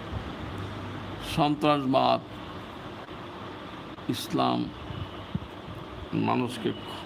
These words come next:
খুন করে, এ সমস্ত জিনিসের বিরুদ্ধে শায়েখ ডক্টর মাহির ইবনে হামদ যে খুতবা দিয়েছেন, সেটাই। এই খুতবাটা দিয়েছেন কোথায়?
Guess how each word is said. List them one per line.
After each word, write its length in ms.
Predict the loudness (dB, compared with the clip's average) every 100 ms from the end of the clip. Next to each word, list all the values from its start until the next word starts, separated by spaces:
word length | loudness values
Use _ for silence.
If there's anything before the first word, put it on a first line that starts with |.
| 2
খুন 200 | 4 4 4
করে, 200 | 2 4
এ 80 | 4
সমস্ত 600 | 4 4 0 2 2 2 -2 -10 -8 -8 -8 -8 -10 -10 -10 -8 -6 0
জিনিসের 320 | 2 4 2
বিরুদ্ধে 600 | 2 4 4 4 4 4 4
শায়েখ 420 | 4 6 6 4 4
ডক্টর 540 | 2 2 4 6 6 2 -4 -8 -10 -10 -8 -6 -6 0 2 2 0 -2 -4 0
মাহির 640 | 2 4 6 8 8 8
ইবনে 440 | 4 4 4 2 0 -6 -8 -8 -8 -8 -8 -6 -6 -6 4
হামদ 300 | 8 8 6 -2 -6 -6 -6 -6 -6 -4 -6 -8 -8 -6 -2 2 2
যে 100 | 2
খুতবা 340 | 2 0 4 4
দিয়েছেন, 520 | 6 6 4 2 2 0
সেটাই। 540 | 0 0 4 4 4 2 -2 -6 -6 -6 -6 -6 -8 -8 -2
এই 220 | 2 2 2
খুতবাটা 380 | 0 2 2 2
দিয়েছেন 460 | 2 2 2 0 0
কোথায়? 280 | 0 0